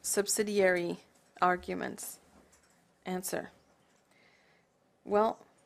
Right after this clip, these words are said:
we look at six ninety-five of the Criminal Code,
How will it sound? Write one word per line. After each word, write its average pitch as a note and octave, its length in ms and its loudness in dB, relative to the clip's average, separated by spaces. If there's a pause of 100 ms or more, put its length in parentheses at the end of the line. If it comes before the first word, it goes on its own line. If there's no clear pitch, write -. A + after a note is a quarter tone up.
(580)
we G#3 180 0
look G#3+ 240 0
at - 140 -2
six - 720 -8 (540)
ninety-five G#3 1040 -2 (260)
of F#3 140 -6
the F#3 80 -8
Criminal F#3 560 -6
Code, F#3+ 380 -4